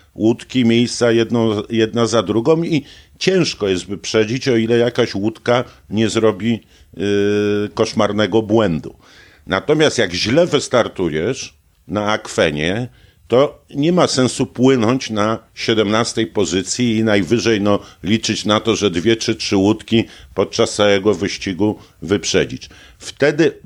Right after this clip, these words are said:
patentem jest to, płyń w drugą stronę niż inni.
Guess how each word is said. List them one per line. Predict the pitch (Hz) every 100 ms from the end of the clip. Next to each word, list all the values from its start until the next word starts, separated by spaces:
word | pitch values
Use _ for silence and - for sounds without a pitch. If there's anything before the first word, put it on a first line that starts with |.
| -
patentem | 95 87 113 113 135 123 113
jest | 95 95 -
to, | - 85 110 135 - _ _ _ _ -
płyń | 113 165 190 -
w | 123
drugą | 120 117 113 107
stronę | - 139 139 131
niż | 127 - 80
inni. | 69 62 60